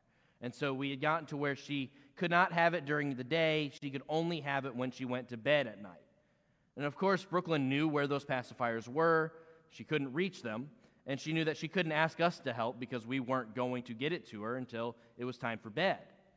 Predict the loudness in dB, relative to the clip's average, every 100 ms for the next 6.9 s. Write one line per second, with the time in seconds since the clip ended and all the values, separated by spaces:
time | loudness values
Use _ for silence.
0 | -20 -20 _ _ _ _ _ _ _ 2
1 | 2 2 2 2 2 4 4 4 2 -2
2 | -2 2 4 8 6 6 2 2 2 -2
3 | -4 -4 -16 -8 -2 -2 2 2 2 4
4 | 6 6 6 6 4 0 0 2 2 2
5 | 0 2 2 2 0 0 0 0 2 0
6 | -2 -2 -4 -4 -4 0 2 0